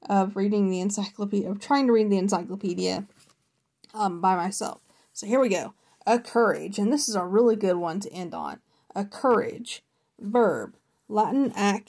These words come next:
English courage. Okay. In Old English, to animate, to encourage. A court. Verb.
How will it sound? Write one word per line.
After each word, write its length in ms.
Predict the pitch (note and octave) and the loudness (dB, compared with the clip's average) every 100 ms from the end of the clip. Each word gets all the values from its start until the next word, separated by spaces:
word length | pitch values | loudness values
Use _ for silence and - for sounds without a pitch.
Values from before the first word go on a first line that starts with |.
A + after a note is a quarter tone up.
| - | -6
English 420 | G#3 G3 F#3 G3 | -2 0 0 -2
courage. 600 | - D#4+ B3+ - - - - - - - - | -4 0 0 0 -8 -16 -18 -20 -20 -20 -20
Okay. 180 | - - _ _ _ _ _ _ | -18 -18 _ _ _ _ _ _
In 200 | - A3 | -4 -2
Old 260 | - G4 G4 | 2 2 4
English, 600 | C4+ D#4+ G#3 F3 D4 - _ _ _ _ _ - | 4 4 4 0 -4 -8 _ _ _ _ _ -8
to 200 | B3+ - | -4 -2
animate, 580 | A3 G#3+ A3 G3+ B3 - _ | 0 2 4 4 2 -2 _
to 140 | - A3+ | 0 2
encourage. 760 | A3 A3 F#4 A#3 - - - _ _ - | 2 2 2 0 -4 -12 -16 _ _ -10
A 80 | G3+ | -10
court. 540 | - C#4+ G3 - - _ - | 0 4 4 0 -18 _ -12
Verb. 540 | G3+ G#3 B3 G3 A3 | -4 4 6 6 4